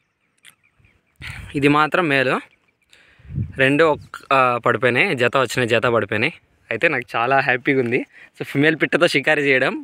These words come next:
అంటే ఎప్పుడో మేల్ పిట్టతో షికారు చేస్తుంటే ఇక్కడి నుంచి, ఇక్కడ నుంచి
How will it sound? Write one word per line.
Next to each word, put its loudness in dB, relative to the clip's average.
అంటే -2
ఎప్పుడో 4
మేల్ 2
పిట్టతో -2
షికారు 0
చేస్తుంటే -2
ఇక్కడి 0
నుంచి, -2
ఇక్కడ 0
నుంచి -2